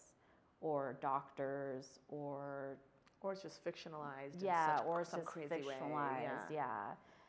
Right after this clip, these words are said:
Speaker 1: And so my writing this is hopefully to help people feel less alone,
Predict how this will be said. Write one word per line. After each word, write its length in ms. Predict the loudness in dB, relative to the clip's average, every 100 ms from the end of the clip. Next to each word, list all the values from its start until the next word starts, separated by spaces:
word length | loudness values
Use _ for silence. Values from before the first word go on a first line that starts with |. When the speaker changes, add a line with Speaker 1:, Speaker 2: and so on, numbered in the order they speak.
| -10 -2
Speaker 1:
And 200 | -2 -2
so 600 | 0 2 2 2 -2 -4
my 500 | -2 2 4 4 2
writing 500 | 0 0 0 -2 -4
this 300 | -4 -6 -8
is 140 | -12 -8
hopefully 760 | -8 -8 -6 -4 -2 -4 -6
to 80 | -10
help 300 | -8 -6 -6
people 240 | -8 -8 -8
feel 260 | -6 -4
less 260 | -2 -4 -6
alone, 600 | -8 -6 -6 -6 -8